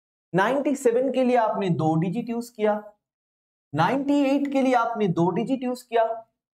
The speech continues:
नाइंटी नाइन के लिए दो डिजिट यूज़ किया,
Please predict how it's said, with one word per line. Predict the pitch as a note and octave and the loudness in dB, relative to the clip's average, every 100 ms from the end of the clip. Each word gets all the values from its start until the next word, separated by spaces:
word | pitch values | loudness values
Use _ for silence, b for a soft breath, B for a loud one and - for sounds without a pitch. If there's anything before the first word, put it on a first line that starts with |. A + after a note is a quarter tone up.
| _ _ | _ _
नाइंटी | D#3 G3+ C#4+ D4+ D#4 | 0 0 0 -2 0
नाइन | B3+ B3 B3+ | 2 0 0
के | B3 | 0
लिए | A#3+ B3+ D4 - _ _ _ | 0 0 -2 -6 _ _ _
दो | C#3 G3 | 0 2
डिजिट | A3 G#3 E3+ | 2 0 -2
यूज़ | C3+ B2 - | -2 -6 -6
किया, | A#2 - | -8 -8